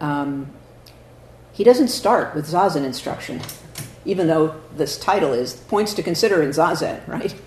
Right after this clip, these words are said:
That's not where he begins. And, you know, it's, it's interesting, I was thinking of this, and Koan Franz is a, a teacher, uh, and, uh, Zen teacher in Nova Scotia,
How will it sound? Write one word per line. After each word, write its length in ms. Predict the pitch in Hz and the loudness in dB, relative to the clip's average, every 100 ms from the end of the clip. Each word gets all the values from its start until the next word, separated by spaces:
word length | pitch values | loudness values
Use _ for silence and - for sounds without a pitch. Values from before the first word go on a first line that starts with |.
| - - - - | -20 -20 -20 -10
That's 180 | 139 - | -8 -2
not 180 | 190 165 | 0 2
where 100 | 160 | 0
he 120 | 143 | -2
begins. 680 | 143 165 143 85 - - - - - - - - - - - - - - - - | -2 -2 -2 -4 -8 -12 -16 -20 -20 -20 -20 -20 -20 -20 -20 -20 -20 -20 -20 -8
And, 320 | 156 151 151 180 | -2 0 0 0
you 80 | 156 | 0
know, 140 | 147 | 0
it's, 360 | 156 - - - | -2 -6 -10 -10
it's 180 | - 151 | -8 -4
interesting, 440 | 165 160 151 147 135 | -4 -4 -4 -4 -4
I 80 | |
was 160 | 135 - - - - | -6 -10 -14 -14 -16
thinking 320 | - 170 151 147 | -8 -4 -2 -4
of 100 | 135 | -4
this, 220 | 143 139 | -4 -6
and 100 | 131 | -6
Koan 380 | - 165 151 143 | 2 2 2 -2
Franz 480 | 135 131 131 - | -4 -4 -4 -8
is 120 | 143 - | -8 -8
a, 180 | 139 - | -8 -10
a 40 | |
teacher, 500 | 160 160 151 135 131 - 107 | -8 -8 -6 -8 -8 -12 -12
uh, 200 | 98 - | -10 -10
and, 260 | - - - - - - - - | -10 -10 -12 -18 -20 -20 -20 -18
uh, 300 | - 135 - 143 - - - - | -16 -14 -14 -16 -18 -20 -20 -6
Zen 220 | 165 165 | -4 -2
teacher 340 | 165 156 151 | -4 -6 -8
in 300 | 147 151 143 | -8 -8 -8
Nova 220 | 143 160 156 | -2 -2 -2
Scotia, 560 | - 151 151 170 175 | -4 -4 -4 -8 -10